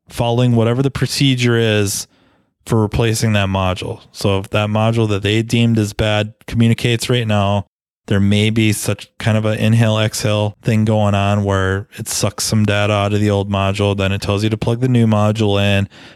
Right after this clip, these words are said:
and then you exhale that information and maybe update the firmware and boom, i-, it's done. But if they misdiagnosed it, depending on the situation,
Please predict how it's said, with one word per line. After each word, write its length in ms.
and 140
then 140
you 120
exhale 520
that 200
information 680
and 100
maybe 400
update 380
the 80
firmware 600
and 180
boom, 320
i-, 40
it's 320
done. 420
But 100
if 100
they 160
misdiagnosed 880
it, 220
depending 420
on 120
the 80
situation, 840